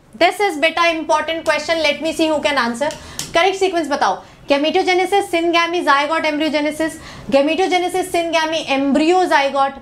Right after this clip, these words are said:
पहले zygote बन रहा है, फिर embryo बन रहे हैं, फिर gametes बन रहे हैं, या पहले syngamy, then gametogenesis, then zygote। Yes, come on, come on, come on।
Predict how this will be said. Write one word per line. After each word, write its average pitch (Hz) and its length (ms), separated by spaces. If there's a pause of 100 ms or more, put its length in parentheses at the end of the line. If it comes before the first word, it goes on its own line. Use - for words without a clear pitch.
पहले 330 240
zygote 339 380
बन 302 120
रहा 302 160
है, 311 100
फिर 320 220
embryo 302 260
बन 269 120
रहे 269 180
हैं, 277 80
फिर 277 140
gametes 247 460
बन 226 160
रहे 233 120
हैं, 247 80 (260)
या 269 80
पहले 320 260
syngamy, 285 580
then 269 160
gametogenesis, 226 680
then 196 200
zygote। 160 460 (1700)
Yes, 214 320
come 302 180
on, 214 140 (1300)
come 311 180
on, 277 220
come 233 160
on। 185 140